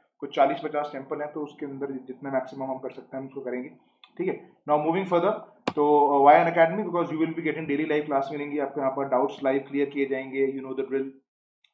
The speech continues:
आपके सारे सवालों के आंसर दिए जाते हैं यहाँ पर। plus की बात कर रहा हूँ मैं, Structured courses आपको मिलेंगे यहाँ पर, जो भी पूरा topic wise syllabus complete करवाया जाएगा आपका, टॉप से बॉटम तक जो भी चीज़ें सब कुछ mentioned है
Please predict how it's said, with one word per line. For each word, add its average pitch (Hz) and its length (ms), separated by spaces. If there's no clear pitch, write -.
आपके 139 180
सारे 135 220
सवालों 135 280
के 143 80
आंसर 131 260
दिए 131 220
जाते 135 240
हैं 131 60
यहाँ 127 120
पर। 131 120
plus 147 220
की 160 100
बात 135 220
कर 131 100
रहा 127 120
हूँ 127 80
मैं, 131 100
Structured 160 420
courses 156 360
आपको 147 200
मिलेंगे 147 260
यहाँ 143 120
पर, 143 100
जो 147 120
भी 151 60
पूरा 151 220
topic 147 380
wise 143 180
syllabus 139 380
complete 139 300
करवाया 131 280
जाएगा 135 280
आपका, 143 460
टॉप 135 120
से - 140
बॉटम 131 260
तक 139 120
जो 127 160
भी 131 80
चीज़ें 127 240
सब 127 160
कुछ 135 160
mentioned 135 340
है 139 220